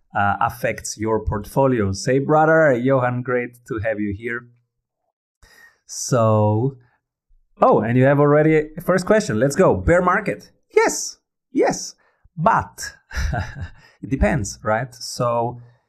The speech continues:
in the Nasdaq is in bear territory, uh, not the cryptosphere. Let's go there.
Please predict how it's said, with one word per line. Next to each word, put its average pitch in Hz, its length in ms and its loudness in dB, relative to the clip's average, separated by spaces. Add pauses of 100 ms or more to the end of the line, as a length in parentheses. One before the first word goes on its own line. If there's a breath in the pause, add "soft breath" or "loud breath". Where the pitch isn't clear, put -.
(200 loud breath)
in 127 840 0
the 120 100 -4
Nasdaq 117 720 -4
is 127 300 -2
in 123 260 -4
bear 101 560 -2 (100)
territory, 95 840 -6 (960)
uh, 90 500 -4 (340)
not 104 580 -8 (400)
the 92 480 -6 (140)
cryptosphere. - 920 -6 (200)
Let's 127 160 -8
go 160 180 -4
there. - 300 -4